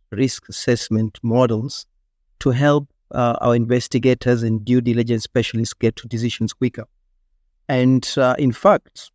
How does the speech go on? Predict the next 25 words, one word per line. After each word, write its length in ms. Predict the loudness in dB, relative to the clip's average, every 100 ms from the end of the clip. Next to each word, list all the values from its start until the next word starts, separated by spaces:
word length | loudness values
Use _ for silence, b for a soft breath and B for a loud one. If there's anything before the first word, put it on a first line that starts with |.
| _ -10
while 380 | 0 2 2
generative 580 | 2 0 2 2 0 -4 -2
A 200 | -2 0
I 480 | 0 2 2 -2 -8
has 300 | -8 -6 -4
been 240 | 0 -2
very 260 | 0 0 0
topical, 640 | 0 -2 -2 -8 -8 -12 -16 _ _ _ _ _ _ 0
uh, 360 | 2 2 0 0
we 460 | 2 2 0 -4 -12 _ _
built 560 | 2 2 2 0 -6 -12 -4
capabilities 720 | -2 -2 0 2 2 0 -2
that 200 | -2 -2
leverage 540 | 0 0 2 0 -2 0
generative 540 | 0 2 -2 -4 -12 -2
A 140 | 0
I 260 | 2 0 -2
in 400 | -2 -4 -4 -8 -14 _
twenty 260 | 0 2 4
nineteen. 680 | 2 0 0 0 2 -2
They 200 | -4 -4
basically 500 | 0 0 0 -4 -2
write 500 | 0 2 0 -2 -10 -8
forensic 560 | -2 2 2 0 -6
reports. 500 | -10 -2 0 0 -10